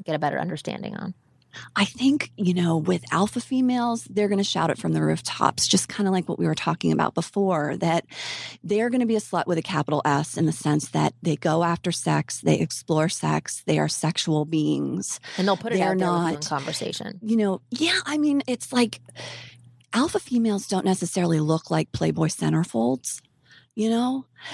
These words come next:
Speaker 2: they, they know who they are as human beings and they know what they want out of life and they're gonna go after it. And when you encounter an alpha female, you're just gonna know it on a gut level. Like, Marnie, I can say categorically, you are an alpha.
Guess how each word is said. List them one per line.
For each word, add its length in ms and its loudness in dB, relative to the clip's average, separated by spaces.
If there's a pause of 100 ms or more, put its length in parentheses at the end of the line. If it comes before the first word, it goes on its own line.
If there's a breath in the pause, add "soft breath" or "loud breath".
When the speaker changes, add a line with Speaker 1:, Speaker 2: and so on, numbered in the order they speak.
(120 loud breath)
Speaker 2:
they, 240 4 (100)
they 380 2
know 240 2
who 180 -2
they 200 2
are 320 2
as 160 0
human 320 0
beings 680 0 (480 loud breath)
and 480 2 (140)
they 160 2
know 180 4
what 200 -2
they 100 0
want 380 4
out 160 0
of 160 -2
life 540 0 (300 loud breath)
and 140 0
they're 80 2
gonna 220 2
go 280 2
after 460 -2
it. 160 -2 (100)
And 300 2
when 260 0
you 200 4
encounter 480 0
an 80 2
alpha 260 -2
female, 340 2
you're 140 2
just 220 -2
gonna 160 0
know 300 2
it 100 -4
on 100 -2
a 80 0
gut 560 0 (380 loud breath)
level. 480 0
Like, 160 -2
Marnie, 440 2
I 100 -2
can 180 0
say 260 0
categorically, 840 0
you 220 2
are 80 2
an 100 2
alpha. 480 0